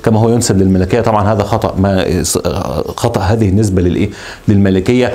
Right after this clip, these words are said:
ما تظل تقول هذا الكلام لان هذا له شروط.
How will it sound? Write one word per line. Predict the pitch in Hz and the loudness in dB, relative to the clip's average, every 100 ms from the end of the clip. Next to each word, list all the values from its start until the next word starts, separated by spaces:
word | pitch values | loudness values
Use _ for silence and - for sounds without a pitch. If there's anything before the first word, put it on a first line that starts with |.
| - - | -6 -2
ما | 147 | 0
تظل | 143 151 170 143 | 2 2 2 2
تقول | 160 | 2
هذا | 139 143 | 2 0
الكلام | 139 123 117 131 | 0 0 0 2
لان | 131 117 120 | 0 0 0
هذا | 131 143 | 2 0
له | - 156 143 | 0 0 0
شروط. | - 135 131 - - | 0 0 0 -2 -8